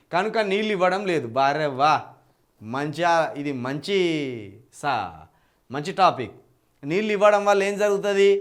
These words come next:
పంటలు పండుతాయి. పంటలు పండడం వల్ల ఏం జరుగుతుంది? ప్రభుత్వం కొనాలి పంటను. ప్రభుత్వం కొనే శక్తి లేదు ప్రభుత్వం దగ్గర.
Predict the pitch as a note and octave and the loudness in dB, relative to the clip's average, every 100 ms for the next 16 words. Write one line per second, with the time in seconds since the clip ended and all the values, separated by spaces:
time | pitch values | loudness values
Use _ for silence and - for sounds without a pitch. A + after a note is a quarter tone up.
0 | - - F3 E3+ D#3+ B2+ G#2 - F2 _ | -2 -4 -2 -2 -2 -4 -8 -14 -20 _
1 | _ _ _ D#3+ F#3 A3 G3+ G3+ G3+ G3+ | _ _ _ -2 0 0 2 2 2 2
2 | G3+ G3 G3+ F#3+ G3 G3 G3+ G3 G3 G3 | 2 2 0 0 -2 -2 0 4 4 2
3 | - _ _ _ D#3+ F3 F3 F#3+ E3 E3 | -4 _ _ _ -2 -2 0 0 0 -2
4 | D#3+ C#3+ - C3 A#2+ G2+ F2 _ _ _ | -2 -2 -6 -10 -10 -12 -16 _ _ _
5 | - F#3 G3 A3+ G#3+ G#3 F#3 - G3+ G#3 | -6 -4 -4 -4 -4 -6 -8 -6 -4 -4
6 | G#3 E3+ G#3+ G3 G3 F#3 F#3 F#3 F#3+ E3+ | -6 -8 -2 -2 -2 -4 -4 -4 -4 -4
7 | B2+ A#2 | -4 -6